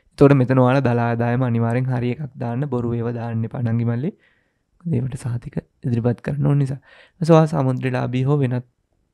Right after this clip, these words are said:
කෙනෙක් නම් එහෙම සම්-, කරුණු, ඒ කියන්නේ ඔයාලට සමෘද්ධිය හම්බ වෙනවා නම් ඊට අදාළව තියෙන ඔයාලට කාඩ් පතේ පිටපත්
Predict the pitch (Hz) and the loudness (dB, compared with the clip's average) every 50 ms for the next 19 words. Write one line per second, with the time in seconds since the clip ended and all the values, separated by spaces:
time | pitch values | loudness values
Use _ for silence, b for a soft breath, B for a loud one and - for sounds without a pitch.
0 | _ _ _ _ _ _ _ _ _ _ _ _ _ _ _ - 123 117 113 123 | _ _ _ _ _ _ _ _ _ _ _ _ _ _ _ -12 -10 -10 -8 -6
1 | 127 127 131 123 120 120 120 - 139 127 123 175 180 _ _ _ _ - - - | -6 -4 -4 -4 -4 -6 -6 -6 -6 -6 -6 -6 -8 _ _ _ _ -20 -12 -10
2 | 196 185 - - - 139 120 117 113 120 123 123 120 113 143 123 113 117 123 - | -10 -10 -10 -8 -4 -2 0 0 2 0 0 0 -2 -2 -4 -4 -2 -2 -4 -6
3 | b b b b b b b b b b b _ - 120 117 117 117 117 120 117 | b b b b b b b b b b b _ -2 -2 0 0 0 0 0 2
4 | 117 117 110 113 113 117 113 117 113 113 113 113 113 117 135 156 - - _ _ | 2 2 2 2 0 0 0 0 0 0 0 0 0 0 -2 -4 -4 -8 _ _
5 | _ _ - 135 - 123 117 110 127 135 139 147 139 131 - - 123 113 120 117 | _ _ -12 -8 -6 -4 -4 -4 -4 -4 -2 -2 -2 -2 -2 -2 -2 0 0 0
6 | 117 117 117 110 127 - - 131 120 113 107 127 - - - 131 131 131 _ _ | 0 0 -2 -4 -6 -6 -4 -4 -4 -4 -4 -6 -8 -4 -4 -4 -4 -4 _ _
7 | _ _ _ _ _ _ _ _ - 135 117 147 - - 131 120 | _ _ _ _ _ _ _ _ -10 -10 -8 -8 -6 -4 -4 -4